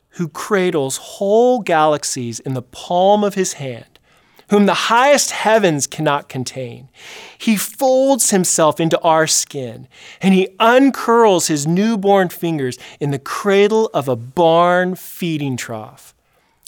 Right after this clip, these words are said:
and we are saved from ourselves." We are saved from our loneliness because God is love and he can't stand to leave us by ourselves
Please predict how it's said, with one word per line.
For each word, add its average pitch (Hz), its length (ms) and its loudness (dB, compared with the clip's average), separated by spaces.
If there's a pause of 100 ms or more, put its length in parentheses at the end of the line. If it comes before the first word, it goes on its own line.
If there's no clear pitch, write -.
(140)
and 120 160 -6
we 196 240 0
are 143 120 2
saved 123 680 -4
from 127 240 -8
ourselves." 120 760 -12 (680)
We 208 160 4
are 196 80 4
saved 240 580 4
from 175 200 0
our 147 160 2 (180)
loneliness 185 800 4
because 170 380 0 (240)
God 226 320 4
is 208 180 0
love 190 560 4
and 165 160 2
he 269 280 4
can't 240 360 2
stand 208 540 2
to 165 100 -4
leave 190 400 2
us 170 160 2
by 190 400 2
ourselves 151 720 2